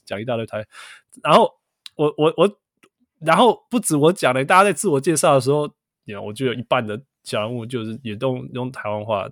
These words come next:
自我介绍。And, you know，我，我很开心啊，因为我，我提过说，我，我不是要怪新的世代不会讲台湾话，我不讲台湾话，因为你没有那个环境，因为讲的人越来越少。但是，you know，当，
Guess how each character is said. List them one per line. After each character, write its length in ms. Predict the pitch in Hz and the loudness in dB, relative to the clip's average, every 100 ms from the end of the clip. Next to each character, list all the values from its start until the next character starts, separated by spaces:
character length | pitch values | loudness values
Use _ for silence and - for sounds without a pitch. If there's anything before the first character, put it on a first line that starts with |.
| _ | _
自 160 | - | -10
我 100 | 107 | -8
介 160 | 101 104 | -8 -12
绍。 240 | - - - | -10 -10 -6
And, 220 | 131 135 | -6 -8
you 120 | 143 127 | -10 -8
know， 200 | 123 - | -6 -6
我， 180 | 127 143 _ _ _ _ _ | -8 -10 _ _ _ _ _
我 100 | 160 | -2
很 80 | 156 | 0
开 180 | 131 139 | 2 0
心 200 | 135 123 | 0 -4
啊， 120 | 117 | -4
因 80 | 147 | -4
为 80 | 123 | -4
我， 200 | 117 113 | -4 -6
我 120 | 127 | -6
提 180 | 123 - | -8 -6
过 160 | 143 139 | -4 0
说， 340 | 135 135 143 | 4 4 2
我， 160 | 117 117 | -6 -8
我 100 | 139 | -4
不 80 | 143 | 0
是 80 | 180 | 4
要 80 | 185 | 6
怪 160 | 190 | 4
新 220 | 160 180 160 | 2 -2 -2
的 80 | |
世 120 | 139 147 | -2 0
代 180 | 139 120 123 - | 0 0 -6 -12
不 100 | 127 | -6
会 60 | 127 | -4
讲 180 | 107 | -6
台 120 | 98 98 | -6 -6
湾 120 | 107 | -4
话， 80 | 110 | -4
我 80 | |
不 140 | 110 117 | -6 -6
讲 160 | 98 | -10
台 100 | 104 95 | -10 -10
湾 120 | 98 | -10
话， 100 | 95 | -8
因 80 | 113 | -6
为 160 | 107 - - - _ | -6 -8 -20 -20 _
你 100 | 117 | -2
没 80 | 131 | 2
有 80 | 127 | 2
那 80 | |
个 100 | 131 | 0
环 220 | 120 107 107 | -2 -4 -6
境， 240 | 120 110 | -8 -6
因 60 | 120 | -8
为 120 | 107 | -10
讲 240 | - - 101 | -8 -8 -6
的 80 | 104 | -6
人 80 | |
越 80 | 113 | -4
来 60 | 107 | -4
越 100 | 107 | -6
少。 240 | - - | -8 -10
但 120 | 160 147 | -6 -4
是， 200 | 151 139 - - - - - | -4 -6 -10 -20 -20 -20 -12
you 100 | 113 | -8
know， 180 | 117 | -6
当， 180 | 143 151 | -2 -2